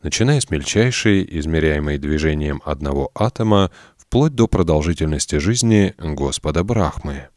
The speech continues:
Я также уже говорил о продолжительности разных эпох в истории Вселенной. Теперь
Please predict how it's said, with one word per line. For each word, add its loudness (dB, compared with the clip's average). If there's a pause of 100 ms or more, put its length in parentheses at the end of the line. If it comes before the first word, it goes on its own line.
(1700)
Я 2
также -2
уже -2
говорил 0
о -10
продолжительности -2
разных -2
эпох -2
в -4
истории -4
Вселенной. -2 (1500)
Теперь -2